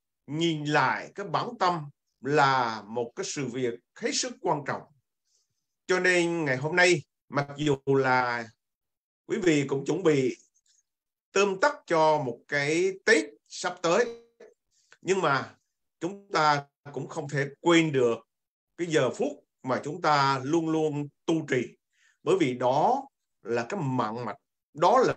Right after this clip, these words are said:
cái gia sản, đó là cái di chúc, đó là cái mà chúng ta gọi là nhà băng đem đến cho tương lai. Còn tất cả những cái mà chúng ta cho rằng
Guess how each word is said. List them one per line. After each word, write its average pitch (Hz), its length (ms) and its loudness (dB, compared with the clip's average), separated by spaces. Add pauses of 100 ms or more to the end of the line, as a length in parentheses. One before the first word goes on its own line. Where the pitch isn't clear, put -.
(100)
cái 170 180 -2
gia 175 340 2
sản, 135 400 -4 (600)
đó 165 260 4
là 170 200 4 (140)
cái 190 160 -4 (180)
di 220 480 2
chúc, 359 140 6 (2000)
đó 180 200 2
là 196 240 0 (100)
cái 269 280 4
mà 151 160 -4
chúng 208 140 -10
ta 156 360 0
gọi 131 180 -2
là 127 180 -2
nhà 113 200 -6
băng 151 180 0 (300)
đem 185 300 4
đến 185 240 2
cho 165 160 -4
tương 143 140 -4
lai. 131 240 -4 (680)
Còn 143 200 -4
tất 277 200 4
cả 170 300 6
những 190 160 0
cái 247 260 4
mà 143 240 -4
chúng 214 160 -12
ta 170 480 2
cho 190 180 4
rằng 123 340 -2